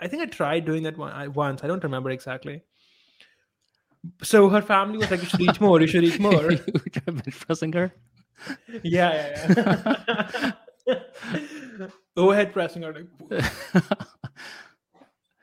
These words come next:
Speaker 2: Okay, go ahead.
Speaker 1: So her family was like, "She should eat more, she should eat more." But the thing is that people don't have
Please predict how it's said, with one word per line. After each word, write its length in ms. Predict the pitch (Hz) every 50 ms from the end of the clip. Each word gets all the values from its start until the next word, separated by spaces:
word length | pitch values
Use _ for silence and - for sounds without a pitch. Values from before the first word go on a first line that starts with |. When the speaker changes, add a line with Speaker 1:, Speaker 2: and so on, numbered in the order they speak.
| _ _ _ _ _ -
Speaker 2:
Okay, 360 | 117 107 120 113 117 147 190 - _ _ _ _
go 80 | - 123
ahead. 200 | 120 123 127 - _ _ _ _ _ _ _
Speaker 1:
So 400 | 190 185 175 175 170 175 175 175
her 120 | 185 214
family 400 | 214 - 208 180 180 202 226 254
was 140 | 240 214 180
like, 200 | 180 165 165 - - - _
"She 160 | - - 208
should 160 | 185 190 202 185
eat 180 | 190 180 -
more, 200 | 196 190 175 165
she 120 | - 165 151
should 160 | - 165 165
eat 200 | 160 160 156 190
more." 400 | 202 190 156 143 143 123 - - 170 139 -
But 480 | 185 175 165 165 165 170 165 - - - _ _ _ _ _ _ _ _ -
the 80 | 196 214
thing 220 | - 233 294 311 339
is 140 | 311 226
that 340 | 202 196 190 190 196 185 - - - - - _ _ _ _ _
people 340 | - 214 214 208 233 269 269
don't 180 | 233 254 262 240
have 300 | 247 254 254 254 214